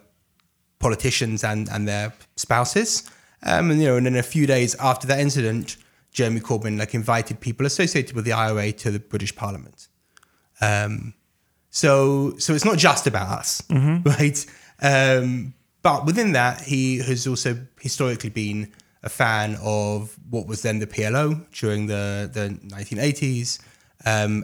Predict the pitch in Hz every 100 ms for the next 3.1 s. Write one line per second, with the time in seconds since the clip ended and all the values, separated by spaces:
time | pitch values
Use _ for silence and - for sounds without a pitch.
0 | - 110 110 107 107 104 101 104 104 101
1 | 98 110 - 110 107 107 107 104 107 101
2 | - 117 123 135 123 139 127 165 180 139
3 | 135